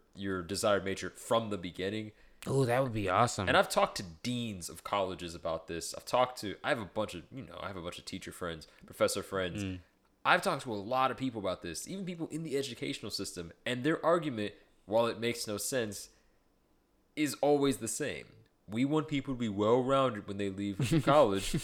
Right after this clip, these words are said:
Speaker 1: so we make them take, but no, that's not why. You want people to be guaranteed to give you four years' worth of income. So you created a system in which they are literally chained to this academic program for no less than, on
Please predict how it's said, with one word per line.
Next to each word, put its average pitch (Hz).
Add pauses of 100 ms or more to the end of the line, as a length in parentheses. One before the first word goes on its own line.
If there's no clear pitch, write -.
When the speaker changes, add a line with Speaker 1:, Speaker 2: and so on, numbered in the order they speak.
(140)
Speaker 1:
so -
we 113
make 113
them 131
take, -
but 131
no, 123
that's 160
not 160
why. 87
You 127
want 170
people 117 (100)
to 127
be 117
guaranteed 156
to 127
give 110
you 107
four 135
years' 123
worth 107
of 95
income. 82 (320)
So -
you 127
created 202
a 196
system 165
in 120
which 107 (220)
they 127
are 123
literally 170
chained 117
to - (260)
this 139
academic 147
program 104
for 107 (220)
no 127
less 123
than, 95 (320)
on 95